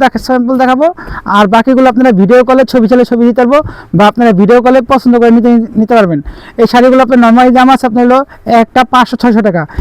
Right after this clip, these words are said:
কিন্তু আজকে আমরা দিব মাত্র only চারশো টাকা, মাত্র only চারশো টাকা। দেখেন কি সুন্দর শাড়ি, চারশো টাকা। আর দশ পিস নিলে ডেলিভারি চার্জ ফ্রি পেয়ে যাবেন,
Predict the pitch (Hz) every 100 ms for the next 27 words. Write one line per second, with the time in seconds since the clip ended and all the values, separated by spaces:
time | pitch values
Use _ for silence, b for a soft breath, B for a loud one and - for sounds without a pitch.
0 | B - 190 220 - 277 254 254 220 254
1 | 240 233 - 269 247 233 262 - 226 233
2 | 196 156 143 B B B - 214 - -
3 | 269 247 240 262 - 262 247 208 185 185
4 | 156 - 233 247 220 196 147 - B B
5 | B 262 240 208 196 151 - B B 208
6 | 208 240 247 285 - 269 294 233 240 247
7 | 240 240 - 254 226 208 180 147